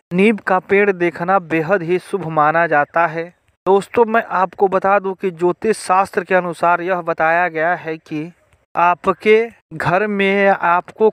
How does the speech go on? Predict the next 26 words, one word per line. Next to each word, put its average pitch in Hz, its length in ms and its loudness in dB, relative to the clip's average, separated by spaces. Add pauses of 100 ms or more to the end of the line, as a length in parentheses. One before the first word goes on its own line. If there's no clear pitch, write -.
कोई 185 340 2
भी 175 180 -6
किसी 185 340 -6
प्रकार 180 460 2
की 196 180 -4
बीमारी 170 500 0
है 165 240 0
तो 165 220 2 (420)
दोस्तों, 196 460 2 (120)
आने 170 360 -2
वाले 185 300 0
समय 170 380 -4
में 170 260 -8
बहुत 180 340 0
जल्द 156 300 2
ही 156 200 0
ख़त्म 165 340 -2
हो 143 200 -4
जाएगी। 127 440 -2 (460)
आगे 170 340 2
चल 190 240 0
के 208 140 0
आप 185 320 0
निरोगी 180 480 -2
जीवन 175 340 0
जिएंगे, 175 540 2